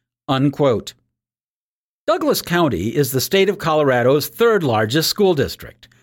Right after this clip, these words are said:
Colorado is among the most liberal states in the nation, as witnessed by the fact that it legalized medical marijuana use in two thousand and recreational use in two thousand twelve. However,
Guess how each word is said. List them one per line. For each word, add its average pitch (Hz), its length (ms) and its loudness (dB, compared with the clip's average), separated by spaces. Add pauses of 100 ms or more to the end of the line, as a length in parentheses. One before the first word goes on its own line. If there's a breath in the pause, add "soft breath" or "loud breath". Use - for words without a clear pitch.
(120 soft breath)
Colorado 160 760 2
is 160 220 2
among 165 420 2
the 185 80 4
most 180 320 0
liberal 175 360 4
states 160 400 0
in 165 100 2
the 165 80 2
nation, 165 580 -2 (160)
as 156 160 -2
witnessed 185 400 -2
by 135 100 0
the 120 120 -2
fact 127 320 -4
that 110 100 0
it 113 100 -2
legalized 143 580 0
medical 156 480 0
marijuana 123 560 2
use 123 300 0
in 90 140 -8
two 87 180 -8
thousand 143 680 0 (280 loud breath)
and 160 160 -2
recreational 143 800 0
use 131 360 2
in 165 160 0
two 131 200 -2
thousand 120 600 -2
twelve. 117 640 -2 (880)
However, 147 580 -2